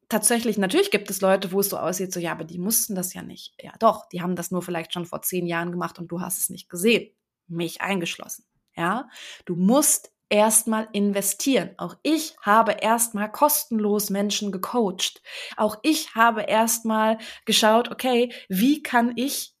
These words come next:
erstmal auch für mich einen Proof of Concept haben, dass die Sachen, die ich mache, funktionieren.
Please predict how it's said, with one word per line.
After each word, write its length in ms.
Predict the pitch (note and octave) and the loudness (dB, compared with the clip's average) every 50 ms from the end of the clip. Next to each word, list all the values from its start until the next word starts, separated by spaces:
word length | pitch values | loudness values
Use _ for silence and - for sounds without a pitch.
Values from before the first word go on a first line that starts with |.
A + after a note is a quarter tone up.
| - | 0
erstmal 380 | G#3 G#3+ G#3+ - A3 G#3 G#3 - | 0 0 2 0 0 -2 0 0
auch 160 | - F#3 F#3 | -2 -4 -4
für 140 | - - E3+ | -6 -4 -2
mich 300 | F3+ A3+ E4 F4+ - - | 0 2 2 0 0 -2
einen 160 | G#3+ G3+ F#3+ | -2 -2 -2
Proof 260 | F#3 - A3 G#3 G#3 | 0 0 0 0 0
of 180 | - F#3+ - - | -2 -6 -10 -4
Concept 600 | - F#3+ E3+ F3+ F#3 - - - - - - - | -2 0 0 0 -2 -4 -4 -6 -8 -12 -8 -2
haben, 360 | F3+ F3 F3 F#3 A3 C4+ E4 - - - - - - | -2 -2 0 -2 -4 -6 -8 -10 -14 -18 -20 -4 0
dass 200 | F#3+ G#3 - - | 0 2 2 0
die 100 | A3+ G3+ | 0 2
Sachen, 380 | F#3 G#3+ G#3+ G#3+ G#3+ G3+ G3 | 2 2 2 2 0 -2 -2
die 160 | F#3 G3+ - - | -2 -2 -4 -6
ich 140 | G3 - G3+ | -6 -4 -2
mache, 480 | F#3+ F#3 F#3 F#3 F#3+ F#3 F3 F3+ - _ | -2 -2 -2 -2 -2 -2 -2 -2 -6 _
funktionieren. 580 | - F#3 F3+ F3 - - D#3+ F3 B3+ E4+ - | -8 -6 -6 -6 -6 -6 -4 -2 0 -2 -2